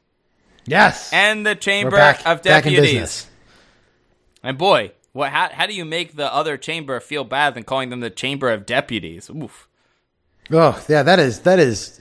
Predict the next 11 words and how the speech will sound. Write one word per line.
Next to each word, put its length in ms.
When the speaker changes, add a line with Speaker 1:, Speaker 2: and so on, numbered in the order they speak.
Speaker 1:
that 140
is 140
low. 340
Speaker 2:
That's 220
got 220
lower 280
house 300
written 180
all 200
over 280
it. 300